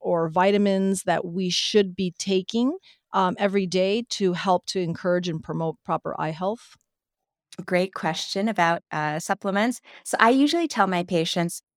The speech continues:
Speaker 2: first and foremost, you should have these nutrients in your diet. Try to get them naturally through foods because that's the way that they were meant to be.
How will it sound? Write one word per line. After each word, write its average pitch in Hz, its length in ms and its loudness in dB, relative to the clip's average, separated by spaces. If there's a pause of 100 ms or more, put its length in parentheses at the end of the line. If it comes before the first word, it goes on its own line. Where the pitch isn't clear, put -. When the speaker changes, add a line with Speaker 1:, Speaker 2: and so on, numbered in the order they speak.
Speaker 2:
first 262 280 2
and 277 160 2
foremost, 156 540 2
you 190 80 -4
should 180 180 -4
have 180 280 -4
these 196 200 -6
nutrients 165 480 -2
in 143 80 -6
your 135 100 -6
diet. 113 360 -8 (380)
Try 202 280 2
to 254 120 0
get 170 300 0
them 160 180 0
naturally 151 520 0
through 147 220 -4
foods 156 320 -6
because 208 200 -4
that's 220 240 2
the 240 100 -4
way 202 160 2
that 180 100 -6
they 165 100 -2
were 156 120 0
meant 156 240 -2
to 196 100 -10
be. 277 300 0